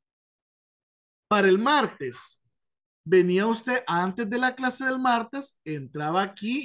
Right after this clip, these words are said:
y se recuerda que vimos el tema formato condicional, ¿verdad? Usted revisa el objetivo, revisa la, esta parte de aquí que solo es una lámina y luego ve el video, ¿sí? En el video se explica,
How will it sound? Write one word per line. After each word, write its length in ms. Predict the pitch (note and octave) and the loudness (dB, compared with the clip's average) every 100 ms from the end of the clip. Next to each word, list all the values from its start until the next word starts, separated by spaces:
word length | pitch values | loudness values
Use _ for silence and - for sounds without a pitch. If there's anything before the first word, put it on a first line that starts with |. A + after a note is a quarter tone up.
| G#3 | -6
y 20 | |
se 160 | F#3 E3+ | -6 -6
recuerda 400 | D3+ - F#3+ G#3 | -8 -4 -2 -2
que 120 | G#3 | -4
vimos 240 | G#3 G#3+ G#3+ | -4 -4 -6
el 120 | G3 | -4
tema 300 | A3 A3 A3 | -4 -4 -6
formato 420 | F#3+ F#3 F#3+ G#3 | -6 -6 -6 -10
condicional, 640 | G#3+ G#3+ A3 A#3+ A#3+ G3 - _ _ _ _ _ | -8 -8 -10 -8 -6 -6 -8 _ _ _ _ _
¿verdad? 440 | F3+ F#3 F3+ G#3+ - _ _ - | -2 0 2 0 -6 _ _ -4
Usted 320 | G3 G3 G3 | -4 0 0
revisa 400 | G3+ G3+ G3 G3+ | 2 2 0 0
el 100 | F3 | 2
objetivo, 880 | G3+ B3 D4+ D4+ C4 A3+ G#3 G#3 G#3+ | 2 0 -2 -8 -8 -6 -6 -4 -2
revisa 440 | G3+ F3 F3+ F3+ G3 | -2 -2 -4 -4 -4
la, 220 | F#3+ F#3 | -4 -4
esta 340 | G3+ G#3 A#3 G3+ | -4 -4 -6 -4
parte 280 | A3+ A3 A#3+ | -4 -2 -4
de 100 | A3 | -4
aquí 180 | A#3 | -10
que 100 | - | -12
solo 240 | G#3+ G3+ G3 | -8 -2 -2
es 60 | |
una 180 | G#3 A3 | 0 0
lámina 500 | A#3 F#3 E3+ F3+ C4 - _ _ _ _ _ _ _ | 2 0 0 -4 -8 -12 _ _ _ _ _ _ _
y 100 | A3+ | -2
luego 340 | A3+ A3+ A#3+ A#3 | 2 4 6 6
ve 140 | G3 | 6
el 100 | F3+ | 4
video, 800 | E3+ F#3+ G3 B3+ D4 A3+ C#3+ A#2 _ | 2 -2 0 2 2 0 -4 -12 _
¿sí? 440 | - - F#3+ C#4 - _ - | -14 -8 -8 -8 -14 _ -6
En 120 | F#3 | -2
el 100 | F#3+ | -2
video 400 | F#3 F#3 G3+ B3 | 0 2 2 0
se 140 | B3 | -4
explica, 880 | A#3 - - C4 D4+ - F#3+ G#3 - | -8 -10 -2 0 0 -2 -2 -2 -4